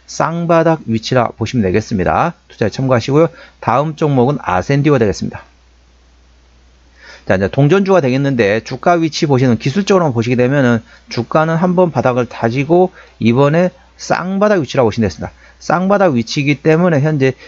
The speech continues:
기술적 반등만 나오려면은 장대 양봉이 나오고 대량 거래 터지게 되면은 조금씩 관심 가져야겠죠.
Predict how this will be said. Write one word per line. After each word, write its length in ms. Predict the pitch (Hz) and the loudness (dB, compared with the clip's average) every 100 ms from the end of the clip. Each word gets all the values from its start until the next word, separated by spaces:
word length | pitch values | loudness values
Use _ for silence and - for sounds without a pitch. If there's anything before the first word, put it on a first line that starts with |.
| _ | _
기술적 480 | - 143 196 202 196 | -4 0 0 0 -2
반등만 420 | 160 131 139 147 | 0 0 2 2
나오려면은 460 | 127 113 123 143 151 | 2 2 0 -2 -4
장대 540 | - 110 117 113 113 | -2 2 2 2 2
양봉이 500 | 120 147 160 175 170 | 2 2 0 0 2
나오고 480 | 151 143 151 147 175 - - - - | 2 2 2 2 0 -2 -20 -20 -2
대량 400 | 123 139 160 160 | 0 2 0 0
거래 180 | 139 113 - | 0 0 -4
터지게 420 | - 202 202 208 | -4 -2 0 0
되면은 400 | 190 185 180 170 | 2 2 2 0
조금씩 380 | 196 196 175 175 | -2 -2 -2 -2
관심 340 | - 110 143 | -2 -2 0
가져야겠죠. 480 | 147 110 92 - 160 | 0 2 0 0 -4